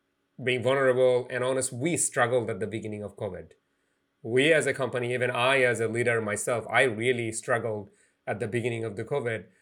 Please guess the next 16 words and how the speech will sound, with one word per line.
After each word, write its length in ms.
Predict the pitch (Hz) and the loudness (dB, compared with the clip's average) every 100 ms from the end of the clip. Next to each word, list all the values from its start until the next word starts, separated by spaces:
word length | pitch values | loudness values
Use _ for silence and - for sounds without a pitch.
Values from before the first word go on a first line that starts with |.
| _ - | _ -2
But 160 | 139 | 6
as 260 | 131 151 143 | 8 8 6
then 160 | 180 156 | 2 2
lockdown 540 | 135 131 117 135 123 | 2 2 2 0 0
started 360 | - 123 117 107 | -2 0 0 0
lifting 380 | 127 - 120 | -4 -2 -4
and 160 | 113 107 | -4 -4
thing, 340 | 110 113 107 113 | -4 -4 -6 -8
and 120 | 110 | -6
we 140 | 120 | -6
could 260 | 120 127 107 | -6 -8 -6
be 120 | 120 | -6
with 240 | 110 110 - | -4 -6 -6
people 260 | 123 117 | -8 -6
together 440 | - 101 113 120 113 | -8 -4 0 2 2
again, 360 | 110 131 160 | 2 0 -2